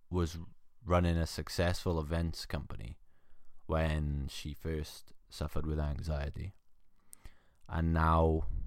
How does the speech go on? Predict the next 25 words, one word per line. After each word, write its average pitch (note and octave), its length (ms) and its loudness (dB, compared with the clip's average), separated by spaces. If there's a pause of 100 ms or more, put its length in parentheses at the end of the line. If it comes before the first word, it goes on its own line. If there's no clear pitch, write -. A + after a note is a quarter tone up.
offers E2+ 420 6
help D#2 400 -6
to D#2+ 380 0
entrepreneurs D#2+ 720 -2 (260)
who F2 100 -2
go E2 120 4
through D#2+ 180 4
the D2+ 80 -2
same D#2+ 220 2
thing. F#2 200 2 (920)
So D2 280 -8
in D2+ 80 -6
two E2 140 -2
thousand E2+ 260 2
and D2+ 80 -2
fourteen, E2 600 0 (840)
she - 240 -4
was D2+ 520 -4 (420)
two F#2 340 8
years E2 600 2 (100)
into D#2+ 320 -4
running D#2 520 -4 (760)
an E2 120 -2
events E2 360 2
business - 540 -8